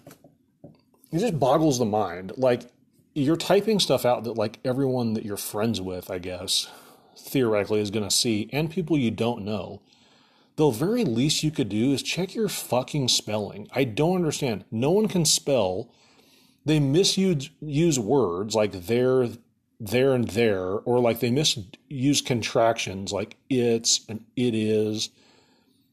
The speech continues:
The least you could do is check your spelling and check your grammar. You sound like a moron. People sound like fucking idiots, and they don't even care. I mean, it's just o-, on and on.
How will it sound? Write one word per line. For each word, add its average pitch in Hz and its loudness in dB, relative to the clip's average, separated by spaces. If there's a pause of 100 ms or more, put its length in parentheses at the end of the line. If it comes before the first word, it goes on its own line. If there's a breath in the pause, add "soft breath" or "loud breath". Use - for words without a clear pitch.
(480)
The 151 2
least 214 2
you 269 0
could 196 0
do 196 4
is 160 2
check - -2
your 214 0
spelling 156 2
and 120 -2
check 156 -2
your 202 2
grammar. 107 -4
You 104 -2
sound 196 2
like 233 0
a 180 2
moron. 113 2
People 220 -2
sound 247 -2
like 240 -4
fucking 160 -2
idiots, 147 2
and 156 2
they 151 4
don't 160 0
even 165 2
care. - 0 (420 loud breath)
I 143 0
mean, 165 -2
it's 175 0
just 214 0 (160)
o-, 202 2
on 180 2
and 180 0
on. 147 0